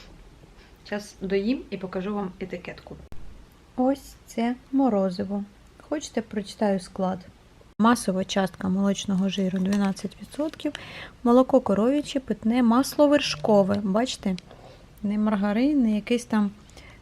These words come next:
рафінована олія, не пальмова, масло вершкове. Це дуже важливо.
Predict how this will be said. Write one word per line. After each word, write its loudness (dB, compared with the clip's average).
рафінована 4
олія, 2
не 4
пальмова, 4
масло 2
вершкове. -2
Це -8
дуже -4
важливо. -2